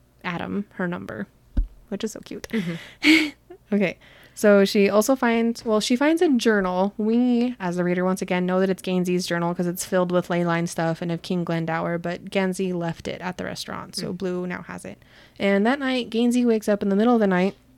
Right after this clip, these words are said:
Speaker 1: uh, to a missing Ronin, and he calls Adam and the search begin, and Noah suggests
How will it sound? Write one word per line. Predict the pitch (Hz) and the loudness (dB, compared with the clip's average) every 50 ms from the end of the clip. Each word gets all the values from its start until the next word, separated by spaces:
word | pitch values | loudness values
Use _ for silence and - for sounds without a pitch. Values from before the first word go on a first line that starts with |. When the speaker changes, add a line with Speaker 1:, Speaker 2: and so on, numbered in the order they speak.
| _ - - - | _ -18 -8 0
Speaker 1:
uh, | 240 214 202 196 190 190 | 2 4 6 6 4 4
to | - - 214 | 4 4 4
a | 208 | 4
missing | 208 208 214 - 247 233 233 | 4 4 4 4 4 4 4
Ronin, | 220 196 185 180 180 180 190 214 208 - | 4 4 4 2 2 2 0 0 -2 -4
and | 226 190 | -4 -2
he | 190 202 | -2 0
calls | 202 214 202 202 214 | 0 2 0 0 0
Adam | - 185 180 185 190 202 | 0 0 2 2 4 2
and | 196 202 | 2 2
the | |
search | 190 - 185 190 - - | 0 0 -2 -2 -2 -4
begin, | 220 190 190 180 180 180 | -4 -4 -2 -2 -2 0
and | 202 220 196 185 180 | 0 0 0 0 0
Noah | 175 170 175 180 185 | 0 0 0 0 0
suggests | 190 - - 196 185 - 175 175 175 - - - | 0 -2 -6 -6 -4 -4 -4 -4 -4 -6 -10 -12